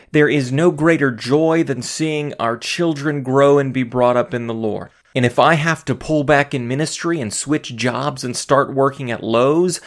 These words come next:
I will do it before I will neglect this precious calling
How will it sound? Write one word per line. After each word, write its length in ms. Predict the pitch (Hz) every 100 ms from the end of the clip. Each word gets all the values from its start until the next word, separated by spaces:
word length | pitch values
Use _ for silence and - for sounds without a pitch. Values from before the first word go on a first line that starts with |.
| - - 127
I 200 | 131 185
will 220 | 160 135
do 400 | 113 110 180 160
it 220 | 104 - - -
before 420 | 135 - 156 143 131
I 140 | 139
will 160 | 156 165
neglect 480 | 151 135 117 117
this 160 | 131 -
precious 420 | - 127 - 127
calling 460 | - 123 110 107